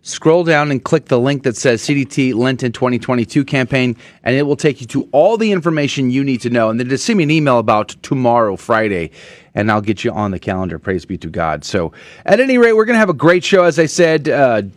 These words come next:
John Carney from Breitbart News is gonna be talking about the economy coming up at thirty-five past, and Joshua Mercer from Catholic Vote at fifteen past will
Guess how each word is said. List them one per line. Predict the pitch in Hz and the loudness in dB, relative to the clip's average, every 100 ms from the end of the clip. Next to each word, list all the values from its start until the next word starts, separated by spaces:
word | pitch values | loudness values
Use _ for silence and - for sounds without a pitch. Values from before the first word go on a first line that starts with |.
| _ | _
John | - 147 151 165 160 | -4 0 4 4 2
Carney | 151 - 156 156 151 | -4 -2 2 2 0
from | 113 110 98 | -2 -2 0
Breitbart | 113 143 139 123 107 | 0 2 2 2 2
News | 127 123 | -2 -2
is | 113 | -4
gonna | - 117 | -4 -2
be | 107 | -2
talking | - 120 120 | 0 0 0
about | 110 101 | -2 -2
the | 98 90 | -2 -6
economy | - 143 139 139 120 | -4 0 0 0 -2
coming | - 120 113 110 | -2 -2 0 -2
up | 95 | -4
at | 87 | -2
thirty-five | 127 127 107 120 117 - | 0 0 0 0 0 0
past, | 120 110 101 - - - - | 0 0 -2 -10 -20 -20 -6
and | - 117 | -2 0
Joshua | 135 127 120 123 | 2 2 2 0
Mercer | 110 120 131 123 | 2 0 0 -2
from | - 104 | -4 -6
Catholic | - 110 98 90 | 0 0 0 0
Vote | 113 113 - | 0 0 -2
at | 107 95 | -8 -6
fifteen | - 233 - 147 | -2 -2 0 -2
past | - 117 104 - | 0 0 0 -2
will | 107 95 | -4 -4